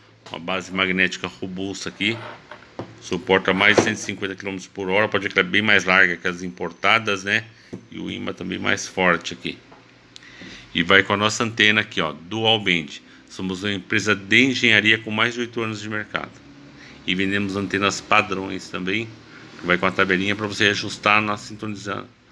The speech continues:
sintonizar, né, sua frequência adequada aí, caso você só tenha uma frequência, dois canais, três canais. Vai com o conector padrão U H F e uma antena padrão aqui,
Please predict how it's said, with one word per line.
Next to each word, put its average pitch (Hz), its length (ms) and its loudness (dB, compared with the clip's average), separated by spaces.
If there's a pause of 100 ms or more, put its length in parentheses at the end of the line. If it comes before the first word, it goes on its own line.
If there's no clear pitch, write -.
(100)
sintonizar, 135 580 6
né, 95 140 4
sua 104 200 -2
frequência 101 640 -6 (360)
adequada 98 680 2
aí, 80 80 2
caso 92 260 -2
você 95 160 -12
só 98 120 -4
tenha 98 240 -6
uma 101 160 -4
frequência, 92 640 -2
dois 90 240 -6
canais, 87 420 -4
três 90 240 -10
canais. - 480 -10 (320)
Vai 87 100 -4
com 90 80 -4
o 87 40 2
conector 87 240 -4
padrão 87 460 2
U 87 60 0
H 87 220 0
F 113 420 0 (460)
e 98 40 -6
uma 95 100 0
antena 95 260 0
padrão 98 460 0
aqui, 80 280 -10